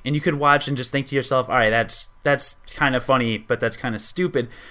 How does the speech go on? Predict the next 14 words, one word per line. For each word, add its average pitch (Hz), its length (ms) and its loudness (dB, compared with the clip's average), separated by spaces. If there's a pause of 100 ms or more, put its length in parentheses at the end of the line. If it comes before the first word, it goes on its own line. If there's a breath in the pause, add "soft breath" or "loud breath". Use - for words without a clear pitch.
But 151 140 2
then 156 200 6
later, 175 300 6
you 147 240 2
end 147 140 6
up - 260 2
plugging 156 520 4
in 135 440 2
an 120 140 -2
artificial 135 500 2
intelligence 117 800 2
into 147 240 4
a 143 40 6
potato 135 720 0